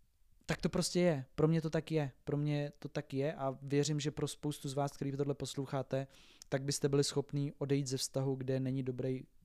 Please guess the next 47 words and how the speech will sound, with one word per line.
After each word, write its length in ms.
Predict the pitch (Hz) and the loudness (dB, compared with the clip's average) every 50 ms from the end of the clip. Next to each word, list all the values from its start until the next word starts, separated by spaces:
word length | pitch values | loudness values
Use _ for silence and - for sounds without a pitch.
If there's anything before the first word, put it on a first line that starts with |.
| _ | _
prostě 280 | - - 131 - - 131 | -12 -10 -10 -8 -6 -6
sexuální 420 | - - - - - 131 127 131 | -8 -8 -8 -8 -6 -4 -4 -4
partner. 440 | 123 - 123 120 - - 113 - - - - - - - - - - - - | -4 -6 -8 -8 -8 -10 -12 -12 -14 -18 -20 -20 -20 -20 -20 -20 -20 -12 -4
A 80 | - 143 | -4 0
teď 320 | - - 170 160 - - - - - | 4 4 4 4 2 -12 -20 -16 -6
zase, 360 | - 151 170 160 - 135 - - - - | 0 2 2 4 2 0 -2 -4 -6 -4
nikoho 320 | 135 143 147 143 160 160 | -2 -2 2 4 4 6
nechceme 340 | 160 156 151 - - 156 156 | 6 6 4 4 4 4 6
tady 180 | 151 151 147 147 | 6 8 8 8
urazit, 440 | 143 139 135 131 143 147 143 147 - | 8 8 6 8 8 6 6 4 0
to 100 | - 139 | -4 -2
znamená, 400 | 131 147 139 139 139 139 139 139 | 0 2 2 4 4 4 4 4
že 140 | 135 143 139 | 4 4 2
nechceme 340 | 139 135 - - 143 139 139 | 2 2 0 0 2 2 2
říkat, 300 | 139 135 - 139 - - | 2 2 2 0 -2 -2
co 100 | - 135 | -4 0
znamená 340 | 139 139 135 135 135 135 | 0 2 2 2 2 2
kvalitní, 360 | 131 - 135 135 135 131 - 135 | 0 0 0 0 0 0 0 -2
nekvalitní 420 | 131 - - 139 131 - 135 123 | -2 0 0 -2 -2 0 -2 -2
sex. 300 | - - 151 151 - - - - - - - - - - | 0 0 0 0 -2 -6 -12 -12 -16 -16 -16 -12 -4 -4
Myslím 300 | 139 - - - 139 139 | -2 -2 0 -2 0 0
nekvalitní 500 | 135 127 - 139 139 139 131 - 143 139 | 0 0 2 2 2 2 2 0 -2 -2
sexuální 720 | - - - - - 131 - - 143 139 135 139 139 131 | 0 -2 -2 -2 -4 -4 -4 -2 -2 0 0 0 0 0
partner 400 | - 135 127 131 - 139 135 135 | -2 -2 -2 -2 -2 -2 -2 0
ve 100 | 127 127 | 0 -2
smyslu, 320 | - - 139 - - 147 | -2 -2 -4 -4 -4 -4
že 80 | 131 135 | -4 -2
vám 140 | 139 139 | -4 -2
to 80 | 131 143 | -2 -2
nesedí. 400 | 135 123 - - 127 113 110 117 - _ - - - - - - - | -2 -2 -4 -6 -6 -8 -12 -14 -18 _ -20 -20 -20 -20 -20 -14 -10
Protože 280 | - 131 135 156 160 | -8 -4 -2 0 2
já 80 | 175 170 | 2 2
jsem 140 | 151 - 180 | 4 2 0
několikrát 460 | 170 160 160 160 156 165 165 165 160 | 0 2 2 2 2 4 2 2 2
říkal, 260 | 147 151 143 - 160 | 0 0 2 2 2
že 140 | 151 151 156 | 4 2 0
podle 240 | 147 - 139 143 151 | -2 0 -2 0 0
mě, 240 | 160 160 160 160 160 | 2 2 0 0 -2
nebo 180 | 156 127 123 117 | -4 -6 -6 -6
podle 240 | - 123 120 123 | -6 -4 -4 -2
mě, 120 | 120 120 123 | -2 -2 -2
já 80 | 135 | -2
si 120 | 147 - 202 | -2 -2 -2
to 120 | - 160 | -2 -4
prostě 260 | 131 135 135 - - | -4 -4 -6 -6 -4
myslím, 300 | 127 123 117 - 135 139 | -4 -4 -4 -4 -4 -4
že 180 | 135 139 143 135 | -2 -2 -2 -4